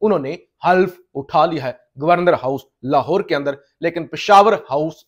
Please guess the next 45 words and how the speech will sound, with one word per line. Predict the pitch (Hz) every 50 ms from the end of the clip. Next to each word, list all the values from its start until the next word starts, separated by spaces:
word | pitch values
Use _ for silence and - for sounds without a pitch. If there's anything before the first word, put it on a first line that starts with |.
| _ _ -
पेशावर | 160 - 185 185 196 220 196 190 170 156 147
की | - - 165 151
अदालत | 139 127 139 156 185 190
ने, | 190 180
पेशावर | 123 - _ _ _ _ - 151 - 160 156 151
हाई | 113 127 175 202
कोर्ट | 196 214 190 160 147
ने | 160 147 - _ _ _ _
जो | 135 156 160
कड़ाके | 165 - - 185 208 208 208 226 240 220
निकाले | - - - - 151 165 160 - 196 196 214 214
हैं, | 180 160 151 - _ _ _ _ _ _ -
तो | 165 160 160 156 151 151 151 147 -
ये | 139 160 220 220
चीज | 220 202 196 170
भी | 160 180
बड़ी | 151 156 151 160
वाज़िया | 143 143 151 151 190 - - - - _ _
हो | 147 156
गई | 156 175 170
है, | 165 156
जो | 160
पिछले | 165 170 156 175 165
कई | 160 196 220
दिनों | 196 208 185
से | - 190
मैं | 170 147
बात | 143 143 147
करता | - - 156 - 156 151
आ | 147 151
रहा | 156 170
हूं, | 170 160 - _ _ _ _ _
चाहे | - 170 160 156
वो | 147 143 151 151
अकील | - 156 151 - 170 175 165
अब्बासी | 147 143 165 175 - 220
साहब | - 220 202 185 165
हों, | 180
अ, | 175 - _ _ _ _ - 143 151 143
सिंध | 143 - 196 190 160
हाई | 156 147 123 151 165 165
कोर्ट | 165 170 170 165 - -
के | 165 151
चीफ | - - 160 147
जस्टिस, | 120 117 185 175 175 - 202 190